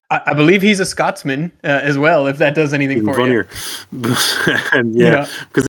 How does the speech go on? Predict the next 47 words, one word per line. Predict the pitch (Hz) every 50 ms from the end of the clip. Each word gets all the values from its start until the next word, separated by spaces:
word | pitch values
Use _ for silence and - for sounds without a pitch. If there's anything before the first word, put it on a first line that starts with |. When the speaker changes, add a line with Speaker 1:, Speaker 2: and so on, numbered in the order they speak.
| 170
Speaker 2:
every | 147 156 147 151 131
time | 131 120
I | 107
saw | - 165 143 123
him, | 123
"Oh, | 147 165
there's | 160 - 151 151 151 135
Jeff, | - 151 139 - -
sorry, | - 139 123 123 117 _ -
Greg | - 123 127 123 120 117 113 - _
Hurst." | - 120 107 107 113 - - - _ - - - - - - - - - - - _ -
But, | 143 127 113 - - 123 117 101
um, | 120 117 113 117 110 113 113 110 107 -
Speaker 1:
<laughs> | _ _ - - - - - - - -
Speaker 2:
I'm | 165
trying | 156 190 190
to | 175
think | 165
what, | 151 139 - 127
what | 123 117
else | 123 135 139 131 -
there | - 120 101 98 95
was | 92 95 92
that. | - 107 104 104 - - _ _ _ -
Yeah, | 185 190 190 185 175
that, | 185 180 165
that | - 170
was | 170 165 160
pretty | - - 180 170
much | 151 - - -
the | 139 127
most | 113 117 120 120 123 123 117 - -
what | 113
I, | 117 104
what | 104 104 107 104
I | 104
saw | 95 - - 127 110 107 98
from | - - 120 120 135 135
them. | 120 101 98
It | 95
was, | 95 98 98 95 - - - - - - - - _ _ -
like, | - 123 120 120 - 139 139 135
defensively, | 131 147 - - - 180 196 208 202 - 214 170 151 156 143 127 120 117 110 107 104 - _ _ _ _ _ _ _ _ _ _ _ -
they | 131
weren't | 127 127 131 131 131 127 -
challenged. | - - 135 123 117 123 139 160 165 160 - - - - _ _ _ _ _ _ _ _ _ _ -
But | - - -